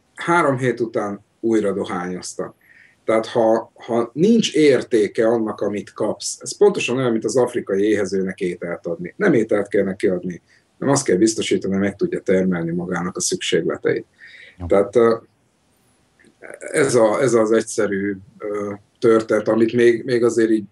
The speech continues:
Speaker 1: jó bele látni ebbe az egészbe. Az nyilván más, hogyha a főnök adja ezt a, a munkahelyen, és ahogy nézem egyébként a cikkből, is az derül ki, hogy nem igazán kényszerített ő erre senkit.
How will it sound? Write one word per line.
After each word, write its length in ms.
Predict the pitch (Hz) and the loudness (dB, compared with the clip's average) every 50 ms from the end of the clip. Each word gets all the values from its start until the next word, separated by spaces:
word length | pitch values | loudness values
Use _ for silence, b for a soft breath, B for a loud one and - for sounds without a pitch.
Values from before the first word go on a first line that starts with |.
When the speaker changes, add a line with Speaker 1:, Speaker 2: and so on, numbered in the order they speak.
| _ _ _ - - - - - | _ _ _ -20 -20 -20 -20 -8
Speaker 1:
jó 400 | - 123 123 120 117 110 107 107 - | 0 4 4 6 6 4 2 -2 -6
bele 440 | 104 101 107 101 101 98 101 - b b b b b b b b | -6 -4 -2 0 0 -2 -2 -4 b b b b b b b b
látni 420 | - 107 104 98 95 - 120 107 | -4 -2 -2 -2 -2 -2 -4 -4
ebbe 240 | 101 101 98 92 98 | -4 -4 -2 -2 -2
az 120 | 101 101 127 | -2 0 0
egészbe. 460 | 139 156 170 165 165 160 165 156 - - | 2 4 4 4 4 4 2 0 2 0
Az 140 | 170 165 | -2 0
nyilván 380 | - 196 214 175 123 120 120 123 | 2 4 4 4 4 4 2 2
más, 240 | 135 120 110 - - | 0 -2 -2 -4 -6
hogyha 240 | - - - 120 110 | -8 -6 -4 -4 -4
a 60 | 110 | -4
főnök 440 | - - 131 113 101 98 92 - - | 0 2 2 2 2 0 -6 -6 -6
adja 300 | 101 98 92 98 107 104 | -6 -6 -4 -4 -6 -6
ezt 260 | 101 - - - - | -6 -8 -10 -8 -8
a, 280 | 98 95 98 98 98 b b b b b b b _ | -6 -6 -6 -8 -10 b b b b b b b _
a 120 | - 98 101 98 95 - | -8 -4 -4 -4 -4 -2
munkahelyen, 720 | - 120 127 135 139 143 151 139 151 156 156 160 160 156 147 - | 0 2 2 2 2 2 2 2 4 4 4 4 4 2 0 -2
és 200 | - - 135 - | -2 -2 -2 -2
ahogy 300 | - 139 143 147 147 143 | -2 0 2 4 4 6
nézem 380 | 160 170 156 131 113 123 117 117 | 6 6 6 6 4 2 2 0
egyébként 500 | 113 110 120 113 - - 123 110 110 123 | 2 4 2 2 2 0 -2 -2 -2 -4
a 80 | 117 | -4
cikkből, 360 | - - 139 123 117 113 110 | -2 -2 -4 -2 -2 -2 -2
is 140 | 107 104 - | -2 0 0
az 140 | 123 117 110 | -2 -2 0
derül 260 | 110 110 107 110 104 | -2 -2 -2 -2 -2
ki, 100 | - 123 | 0 0
hogy 100 | 117 120 | 0 2
nem 180 | 156 185 180 - | 2 2 2 0
igazán 440 | - 123 110 117 107 110 110 107 104 | -2 -2 0 0 0 0 -4 -6 -4
kényszerített 800 | - 110 104 98 - - 104 95 101 95 95 - 98 - - - | -2 -2 -2 -2 -4 -6 -4 -4 -4 -4 -2 -4 -6 -6 -4 -2
ő 120 | 101 98 | -2 0
erre 160 | 98 95 98 90 | 0 0 -2 -4
senkit. 680 | - - - 87 82 82 - - 87 82 - - | -4 -6 -6 -6 -6 -6 -8 -10 -12 -12 -12 -16